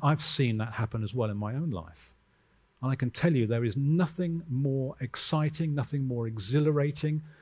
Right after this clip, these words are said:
nothing more humbling than seeing God move because you've prayed. You know, I don't heal anyone.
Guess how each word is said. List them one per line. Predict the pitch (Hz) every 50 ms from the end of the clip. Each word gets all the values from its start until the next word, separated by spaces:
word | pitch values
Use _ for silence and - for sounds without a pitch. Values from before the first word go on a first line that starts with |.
| - _ _
nothing | 160 185 - - 220 202 180
more | 175 160 156
humbling | - - - - 202 196 185 175 139 107 90 87 90 95 120 131 - - - - _ _ -
than | 139 143 151
seeing | 147 - - - 185 180 170 165 165 165 156 131 - -
God | 165 175 185 196 190 196 - - - _ _ _ _ _ _ _ _ _ _ -
move | 123 127 139 160 180 165 127 98 92 101 120 143 - - - - _ _ _ _ _ _ _ _ _ _
because | - 120 - - - 175 143 - - - -
you've | 127 117 135 143 120 - _
prayed. | - - 127 107 95 90 80 78 - - _ _ _ _ _ _ _ _ _ _ _ _ _ _ _ _ _ _ _ _ _ _ _ _ _ _ _ _ _ _ _ _ _ _ _ _ _ _ _ _ _ _ _ _ _ _ _ _ _ _ _ _ _ _
You | - 156
know, | 147 143 170 156
I | 190 202 247 254
don't | - 226 214 220 208 -
heal | - - - 240 226 185 147 113 113 120 - -
anyone. | 185 185 190 165 131 113 95 80 76